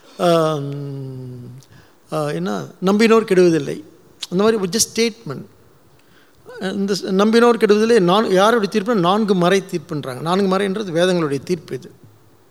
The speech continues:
ஆனா அந்த, அந்த தீர்ப்பை மனசு ஏத்துக்கிறதுக்கு உனக்கு என்ன வேணும்னு சொன்னா, அம்பிகை சரண். அப்புறம் பாருங்க, அந்த தீர்ப்பை மட்டும் சொல்லாம அங்க ஒரு சின்ன ஒரு என்ன வைக்கிறாரு அப்படின்னு கேட்டா,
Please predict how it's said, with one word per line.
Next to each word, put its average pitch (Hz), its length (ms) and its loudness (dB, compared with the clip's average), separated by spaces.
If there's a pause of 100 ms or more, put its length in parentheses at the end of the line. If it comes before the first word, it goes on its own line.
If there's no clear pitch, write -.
(1160)
ஆனா 214 180 2
அந்த, 202 240 2
அந்த 196 180 0
தீர்ப்பை 220 380 -2
மனசு 208 400 2
ஏத்துக்கிறதுக்கு 208 580 0
உனக்கு 190 260 2
என்ன 208 160 2
வேணும்னு 196 280 4
சொன்னா, 196 440 0 (360)
அம்பிகை 214 520 2
சரண். 190 540 0
அப்புறம் 180 340 -2
பாருங்க, 180 400 0
அந்த 175 200 -2
தீர்ப்பை 220 300 -4
மட்டும் 214 260 0
சொல்லாம 165 480 2
அங்க 190 260 -2
ஒரு 196 120 0
சின்ன 220 280 0
ஒரு 151 520 -2 (380)
என்ன 208 200 0
வைக்கிறாரு 175 440 2
அப்படின்னு 160 180 -4
கேட்டா, 151 420 -2